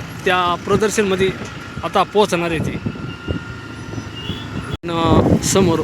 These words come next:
भरपूरच अशी गर्दी, आपली गाडी कुठंतरी आता पार्किंगला लावावं लागणार आहे. आपण बाजारामध्ये पोहोचलो आहे, या प्रदर्शनमध्ये आता साईडनं भरपूरच गाड्या लावल्यात पहा.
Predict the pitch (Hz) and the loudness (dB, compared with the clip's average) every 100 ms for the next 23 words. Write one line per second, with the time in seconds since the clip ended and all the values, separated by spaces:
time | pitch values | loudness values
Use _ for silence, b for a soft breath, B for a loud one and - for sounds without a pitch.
0 | - 147 185 185 175 165 165 185 151 143 | -2 2 4 4 2 4 0 0 0 0
1 | 139 135 - - - - - - - - | -2 -6 -10 -12 -10 -10 -8 -4 -4 -4
2 | - 156 151 160 165 - - 185 180 170 | -4 -2 2 2 2 2 0 2 4 4
3 | 160 156 147 139 - - 165 151 156 147 | 2 2 2 -2 -4 0 0 2 0 2
4 | 147 147 147 156 165 143 139 - - - | 2 4 2 2 0 -2 -2 -4 -8 -8
5 | - - - - 160 160 165 160 160 160 | -6 -6 -6 -2 -2 2 4 4 4 2
6 | 165 175 - 185 - 156 143 127 - 147 | 0 0 2 2 2 0 0 -4 -6 -4
7 | 147 165 175 185 160 160 147 139 139 156 | 0 2 4 4 4 4 2 2 -2 -4
8 | - - - - - - 170 165 156 151 | -10 -12 -10 -12 -8 -2 2 2 0 0
9 | 165 160 156 147 147 143 139 151 139 147 | 0 0 -2 0 2 2 2 0 0 -2